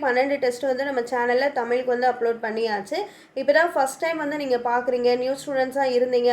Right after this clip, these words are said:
அப்படின்னா, இந்த பன்னெண்டு டெஸ்ட்டுக்குரிய லிங்க்குமே வந்து டிஸ்கிரிப்ஷன் வந்து கொடுக்குறோம். செக் பண்ணி டெஸ்ட் எழுதி பார்த்துக்குங்க. சரிங்களா? So, டோட்டலா முப்பது கொஸ்டின்ஸ் வந்து இருக்கு. So, முப்பது கொஸ்டினுக்கு எத்தனை கொஸ்டின் வந்து கரெக்ட் ஆன்சர் பண்றீங்க அப்படின்றத மறக்காம கமெண்ட்ல வந்து நோட் பண்ணுங்க. சரிங்களா? கொஸ்டின்ஸ் பார்க்கலாம்.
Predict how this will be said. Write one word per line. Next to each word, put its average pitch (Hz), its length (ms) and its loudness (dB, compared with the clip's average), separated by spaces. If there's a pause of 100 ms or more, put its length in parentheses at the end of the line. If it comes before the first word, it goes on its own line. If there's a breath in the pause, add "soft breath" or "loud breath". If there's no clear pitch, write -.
அப்படின்னா, 214 400 -2
இந்த 294 180 -2
பன்னெண்டு 294 400 0
டெஸ்ட்டுக்குரிய 285 640 0
லிங்க்குமே 269 380 -2
வந்து 269 140 4 (100)
டிஸ்கிரிப்ஷன் 247 400 -4
வந்து 240 200 0
கொடுக்குறோம். 240 440 -4
செக் 233 200 -2
பண்ணி 262 240 0
டெஸ்ட் 233 300 -4
எழுதி 233 260 2
பார்த்துக்குங்க. 185 480 -6
சரிங்களா? 240 300 0 (500 loud breath)
So, 285 80 4 (140)
டோட்டலா 330 340 4 (140)
முப்பது 311 280 2
கொஸ்டின்ஸ் 294 380 0
வந்து 277 220 0
இருக்கு. 240 280 0
So, 349 60 -4 (100)
முப்பது 320 300 2
கொஸ்டினுக்கு 294 480 0
எத்தனை 320 240 -2 (260)
கொஸ்டின் 269 300 -2
வந்து 269 180 -2
கரெக்ட் 226 300 -2
ஆன்சர் 262 320 0
பண்றீங்க 240 400 2
அப்படின்றத 220 340 0 (100)
மறக்காம 247 540 0
கமெண்ட்ல 233 420 0
வந்து 240 220 -2
நோட் 208 220 -2
பண்ணுங்க. 185 120 -8 (200)
சரிங்களா? 247 340 -2
கொஸ்டின்ஸ் 240 380 -6
பார்க்கலாம். 214 400 -2